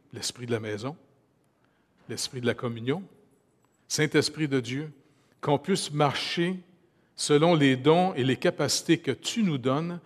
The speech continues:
dans la volonté de notre Père, dans la volonté du Seigneur Jésus-Christ, afin que, Seigneur Dieu, le nom de Jésus,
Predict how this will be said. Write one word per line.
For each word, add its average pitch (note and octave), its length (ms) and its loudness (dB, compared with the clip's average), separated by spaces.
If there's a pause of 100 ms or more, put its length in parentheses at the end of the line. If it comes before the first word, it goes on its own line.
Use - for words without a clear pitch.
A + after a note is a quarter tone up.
(260)
dans C#3+ 220 4
la C#3+ 120 8
volonté D#3 540 6
de C3 120 2
notre C3+ 340 0
Père, D3 420 -4 (340)
dans B2 120 0
la C3+ 100 8
volonté C#3 420 4
du C3 100 -8
Seigneur C#3 340 -2
Jésus-Christ, A#2 720 -8 (600)
afin D#3 340 -2
que, C#3+ 160 -4
Seigneur C3 420 -2
Dieu, D3 380 -6 (440)
le B2+ 140 0
nom D#3+ 260 4
de C#3 160 4
Jésus, C#3 720 -2